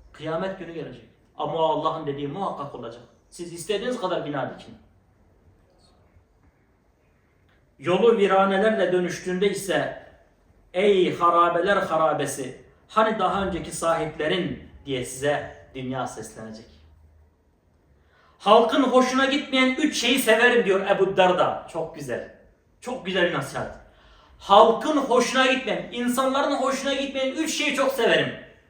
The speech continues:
Bunlar fakirlik,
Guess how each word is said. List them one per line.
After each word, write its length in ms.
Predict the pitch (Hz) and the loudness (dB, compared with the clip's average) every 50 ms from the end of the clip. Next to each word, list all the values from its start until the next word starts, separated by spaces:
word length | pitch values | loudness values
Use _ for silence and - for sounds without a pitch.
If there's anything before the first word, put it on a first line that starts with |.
| _ _ _ _ _ _ _ _ _ _ _ _ _ _ _ _ _ _ _ _ _ _ _ - | _ _ _ _ _ _ _ _ _ _ _ _ _ _ _ _ _ _ _ _ _ _ _ -4
Bunlar 500 | 170 208 226 226 262 294 294 - - - - - - - - _ _ - | 0 2 4 6 6 6 6 4 0 -4 -8 -16 -18 -20 -20 _ _ 2
fakirlik, 800 | - 214 226 - 254 254 - 233 302 302 294 - - - - | 2 4 4 4 2 0 0 0 -2 -4 -4 -6 -8 -14 -16